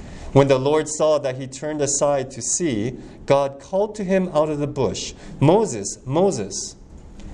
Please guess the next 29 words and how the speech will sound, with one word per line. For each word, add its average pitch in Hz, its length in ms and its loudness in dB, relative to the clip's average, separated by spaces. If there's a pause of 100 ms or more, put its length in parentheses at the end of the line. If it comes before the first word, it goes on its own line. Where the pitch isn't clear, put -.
(100)
And 127 220 4
he 190 100 4
said, 95 460 0 (480)
"Here 120 240 2
I 127 80 2
am." 123 300 -4 (1200)
Then 175 160 6
he 202 120 0
said, 214 320 0
"Do 196 140 -6
not 247 240 -2
come 214 260 -4
near. 202 220 0
Take 214 300 -6
your 208 100 -2
sandals 196 540 -2
off 180 320 -2
your 202 80 0
feet, 165 380 -2 (300)
for 151 160 0
the 135 120 -2
place 202 560 -4 (220)
on 147 220 -2
which 190 280 -4
you 147 260 -4
are 131 80 2
standing 185 840 -4 (120)
is 135 240 0 (120)
holy 127 500 -2